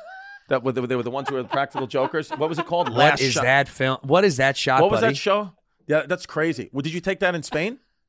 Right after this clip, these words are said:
Speaker 1: <laughs> No.
Speaker 2: Nice. Look at
Speaker 1: Oh,
Speaker 2: that.
Speaker 1: that one, that one, that one.
Speaker 2: Oh my God.
Speaker 1: So embarrassing.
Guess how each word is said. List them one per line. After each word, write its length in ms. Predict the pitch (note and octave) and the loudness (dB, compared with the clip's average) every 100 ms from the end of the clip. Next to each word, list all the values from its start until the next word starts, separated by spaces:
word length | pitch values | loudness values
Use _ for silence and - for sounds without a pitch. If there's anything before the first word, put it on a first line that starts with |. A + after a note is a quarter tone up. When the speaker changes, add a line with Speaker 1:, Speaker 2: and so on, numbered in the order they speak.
| _ | _
Speaker 1:
<laughs> 400 | G4+ - C#4 B3 | -20 -20 _ _
No. 140 | C#3 C#3+ _ _ _ _ | -20 -20 _ _ _ _
Speaker 2:
Nice. 380 | B2 B2+ - - _ _ _ _ _ _ _ _ _ - - - | -6 -6 -8 -20 _ _ _ _ _ _ _ _ _ -20 -18 -6
Look 180 | F#3+ | -4
at 60 | B3 | 2
Speaker 1:
Oh, 260 | D#3 D3+ C#3+ | 6 6 6
Speaker 2:
that. 20 | C#3 | 6
Speaker 1:
that 300 | D#3 E3 D3 | 6 4 2
one, 200 | C3+ B2+ | 2 4
that 280 | D3+ D#3 D3+ | 4 4 2
one, 280 | C#3 B2 A#2 | 2 0 2
that 340 | C#3+ D#3 E3 | 4 4 2
one. 220 | C3 A#2 G#2+ | 0 0 2
Speaker 2:
Oh 300 | D#3 A3 G3 | 2 2 2
my 240 | A#2+ A#2 - | 0 -2 -4
God. 520 | - - G#3 G#3+ - | -6 0 2 2 -2
Speaker 1:
So 600 | E4 - - C3+ C3 B2 | 0 6 6 6 6 4
embarrassing. 760 | A#2+ A#2 A2+ A2+ A2 - G#2 | 2 0 2 0 -2 -6 -10